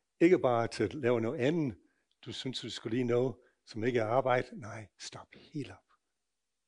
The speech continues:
Vær sammen med din kære. Vær sammen med venner og slap af. Gør ingenting. Og lad Guds fred komme til dig.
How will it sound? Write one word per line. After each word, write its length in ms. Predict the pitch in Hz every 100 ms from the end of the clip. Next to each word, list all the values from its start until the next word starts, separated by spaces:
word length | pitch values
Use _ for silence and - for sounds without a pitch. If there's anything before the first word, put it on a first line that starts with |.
| _ _ _ _ _ _ _ _ _ _ _ _ _ _ _ _ -
Vær 80 | 113
sammen 380 | - 131 139
med 100 | 117
din 320 | 107 104 92 82 _
kære. 360 | - 101 95 82 _ _ _ _ _ _ _ _ _ _
Vær 40 |
sammen 260 | 104 123 131
med 100 | 110
venner 280 | 95 107 107
og 100 | 90
slap 360 | - 107 98
af. 280 | 104 110 87 _ -
Gør 140 | -
ingenting. 480 | 190 120 131 - 139 _ _ _ _ _ _ _ _ _ _ _ _ _ _ _ _ _ _ _ _ -
Og 120 | 117
lad 220 | 104 113
Guds 320 | - 135 - -
fred 300 | - 101 104 - _
komme 200 | - 104
til 120 | 101 -
dig. 100 | 170